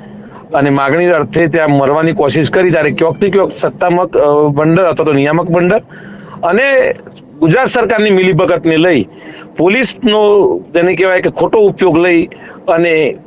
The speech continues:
પોલીસ દ્વારા આ પશુપાલકો પર દમન ગુજારવામાં આવ્યો, જેમાં લાઠી ચાર્જ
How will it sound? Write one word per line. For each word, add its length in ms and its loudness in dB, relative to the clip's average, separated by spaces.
પોલીસ 380 -2
દ્વારા 280 0
આ 220 0
પશુપાલકો 680 0
પર 160 -2
દમન 420 0
ગુજારવામાં 500 2
આવ્યો, 160 0
જેમાં 260 0
લાઠી 520 0
ચાર્જ 440 -2